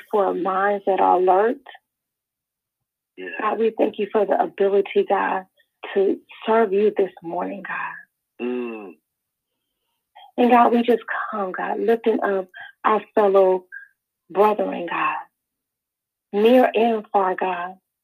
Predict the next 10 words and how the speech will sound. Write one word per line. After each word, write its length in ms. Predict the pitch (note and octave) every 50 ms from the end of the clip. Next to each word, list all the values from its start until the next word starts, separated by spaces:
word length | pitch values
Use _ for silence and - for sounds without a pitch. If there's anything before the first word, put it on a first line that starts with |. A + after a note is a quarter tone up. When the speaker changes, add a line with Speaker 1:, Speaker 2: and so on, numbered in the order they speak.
| - - - - -
Speaker 1:
who 80 | A#3+ A#3
cannot 380 | - - B3 A#3 A3 G#3+ G#3+ F#3+
worship 380 | G3+ A#3 B3 A#3+ - G3 F#3 -
you, 140 | F#3+ F#3
God, 400 | F3+ F#3 F#3 F3+ - F#3 F#3+ G3 - _ _ _ _ - - - - _
whether 240 | - A3 A3+ A3 A3+
it's 140 | A3 - F3+
because 280 | G#3 G#3 - G#3 G3
of 60 | G3
the 160 | F#3+ G3 G3